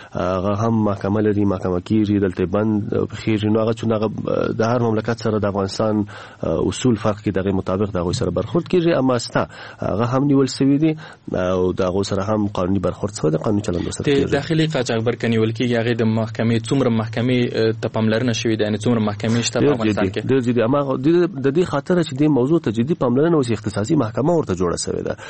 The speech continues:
Speaker 1: چې هغه خپله په، په ولایاتو کې خپل څانګې لري چې هغه د ابتدایي محکمې نه هلته کېږي، بیا مرکزي محکمه دلته کابل کې ده. دې خاطره چې دې موضوع ته اشاره وشي او ډېر زر محکمه مخکې ځي. داسې لکه بعض ځایو کې نور چې شکایتونه وي چې پروسه ډېره اوږده وي، دا اوږده هم نه وي. درې څلور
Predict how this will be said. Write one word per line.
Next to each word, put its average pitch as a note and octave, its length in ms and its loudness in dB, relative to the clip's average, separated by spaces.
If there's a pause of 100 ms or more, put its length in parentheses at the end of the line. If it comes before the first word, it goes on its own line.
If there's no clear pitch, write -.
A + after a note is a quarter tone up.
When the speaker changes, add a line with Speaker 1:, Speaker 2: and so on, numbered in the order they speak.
(180)
Speaker 1:
چې - 100 -6
هغه A2 100 2
خپله C#3 280 0
په، B2 280 0
په - 80 -6
ولایاتو A#2+ 320 0
کې - 100 -8
خپل A#2+ 140 -2 (360)
څانګې A#2+ 280 0
لري A2 100 2
چې G2+ 160 -4
هغه F#2+ 140 0
د F#2+ 80 0
ابتدایي G#2 300 0
محکمې A2+ 340 0
نه B2+ 80 4
هلته C3+ 160 0
کېږي، A2 300 2
بیا G2+ 80 2 (100)
مرکزي G2+ 280 0
محکمه G2+ 320 0
دلته G2+ 240 0
کابل D3+ 340 0
کې D#3 180 0
ده. C3+ 60 2 (320)
دې C#3+ 60 2
خاطره C3+ 380 0
چې D3 120 -2
دې C#3 140 2
موضوع C3 200 2
ته C3+ 100 0
اشاره B2 280 0
وشي B2+ 240 -2
او A2+ 100 2
ډېر D3 220 2
زر D3 220 2
محکمه B2 400 0
مخکې A2+ 300 -2
ځي. G2 140 0
داسې G#2+ 180 -2
لکه G#2+ 200 -2
بعض A#2 160 2 (100)
ځایو A#2 160 2
کې - 80 -2
نور B2+ 160 2
چې - 60 -2
شکایتونه A2 500 0
وي A#2 80 2
چې A2+ 160 -2 (280)
پروسه G#2+ 280 0
ډېره B2+ 220 4
اوږده B2+ 240 2
وي، C#3 100 0 (260)
دا - 80 0
اوږده C3+ 300 2
هم C#3+ 180 2
نه D#3+ 40 4
وي. B2+ 120 2 (280)
درې A#2 180 0
څلور B2+ 180 4